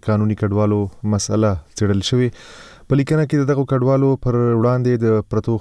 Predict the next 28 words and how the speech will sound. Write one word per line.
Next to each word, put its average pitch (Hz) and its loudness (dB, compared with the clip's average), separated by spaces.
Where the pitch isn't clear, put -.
خنډونو 127 0
او 123 0
ننګونو 113 0
څرګندولو 104 0
لپاره 113 0
د 113 2
یوه 110 2
داسې 123 0
افغاني 113 -2
کورنۍ 104 0
کیسه 107 0
لیکل 101 -4
شوې 120 0
چې 104 0
کښتۍ 110 -2
یې 110 -2
په - -6
سمندر 101 0
کې 101 -4
ډوبه 95 0
شوې 95 0
وه. 82 -6
بوریوال 127 2
کاکړ 110 0
د 98 0
لیکنې 101 -4
لنډیز 98 -2
اوروي. - -12